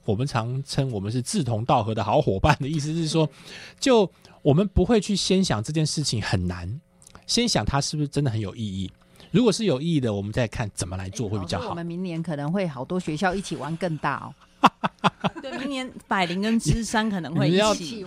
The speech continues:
Speaker 2: 玩更大。
Speaker 3: 对。
Speaker 1: 哇！是，是，是，好，我觉得这个东西就是我在认识两所学校的时候，呃，类似以这，因为刚好是两所学校，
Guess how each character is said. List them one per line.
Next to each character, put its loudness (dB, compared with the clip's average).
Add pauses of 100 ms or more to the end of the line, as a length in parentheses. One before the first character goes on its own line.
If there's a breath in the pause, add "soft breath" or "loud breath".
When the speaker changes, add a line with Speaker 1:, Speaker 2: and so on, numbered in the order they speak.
Speaker 2:
玩 -2
更 -4
大。 -2
Speaker 3:
对。 -6
Speaker 1:
哇！ 8
是， 2
是， 2
是， 0
好， 0
我 2
觉 4
得 4
这 -2
个 4
东 2
西 2
就 2
是 2 (200 loud breath)
我 6
在 6
认 8
识 2
两 4
所 2
学 2
校 4
的 2
时 0
候， 4 (220)
呃， 2
类 4
似 -6
以 -10
这， -6 (140)
因 -4
为 -6
刚 0
好 -2
是 -2
两 -4
所 -6
学 -4
校， 0